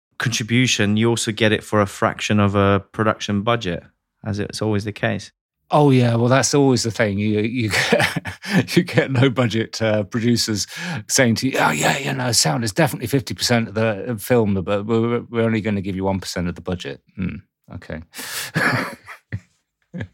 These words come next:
Speaker 2: But, you know, that's the, that's the contradiction. But, you know, yeah, uh, yeah, that's the thing. Um, definitely, it, it's, it is so worth, um, keeping up with this stuff. Uh, definitely, uh,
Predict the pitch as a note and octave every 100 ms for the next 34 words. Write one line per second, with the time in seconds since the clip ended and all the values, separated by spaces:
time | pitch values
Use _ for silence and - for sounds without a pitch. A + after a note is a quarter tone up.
0 | G#3 C#4+ A#3 D#3+ D#3 D#3+ E3 A#2 A#2 C3
1 | - - B2+ B2+ C3+ B2+ B2+ C3 A#2 F2+
2 | A#2 - - G2 F#2 A#2+ A2+ A2+ B2+ A2
3 | D3 D3+ F2 - C#3 C#3 D3+ C#3 F#2 -
4 | C#3 B2+ A2 - G2+ D#2 - _ - -
5 | - A2 G#2+ G#2+ G#2+ G#2+ G#2+ F#2+ _ _
6 | _ - - C#3+ A#2+ - G2 F2+ F#2+ A2+
7 | A2+ G2+ A2 - - - - B2+ B2 B2+
8 | A2 - B2+ A#2 G#2+ G2+ F#2 - - G#2
9 | F#2+ F#2+ F#2 F2+ F2 - - - _ -
10 | A#2 F#2+ F#2 F#2+ D#2+ D#2 E2+ - F2 D#2
11 | - - - F2 E2+ E2+ F2 D#2 - G#2
12 | - - E2+ E2 - F#2+ G2 F#2